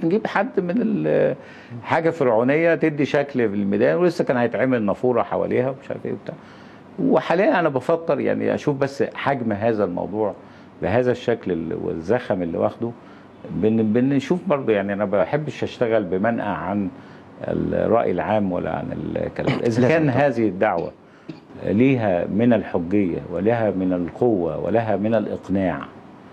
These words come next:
Speaker 1: أن أقتنع أنا كمسؤول وجامعة بنها، آه،
Speaker 2: تقتنع؟
Speaker 1: تقتنع معايا بهذا الكلام، نشيله، مفيش مشكلة.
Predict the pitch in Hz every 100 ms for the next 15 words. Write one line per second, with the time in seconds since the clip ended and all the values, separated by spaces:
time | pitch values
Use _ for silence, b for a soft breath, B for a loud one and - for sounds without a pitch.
0 | B B - - - 117 113 107 - 135
1 | 120 101 120 107 92 90 - 123 107 92
2 | 90 123 98 85 110 104 90 - B B
3 | B B - - 50 50 50 50 50 50
4 | 50 50 50 50 65 - - 101 117 -
5 | 87 85 - - 131 127 104 92 120 117
6 | 104 117 110 - 101 135 135 120 - 165
7 | 147 - - 117 117 120 - 120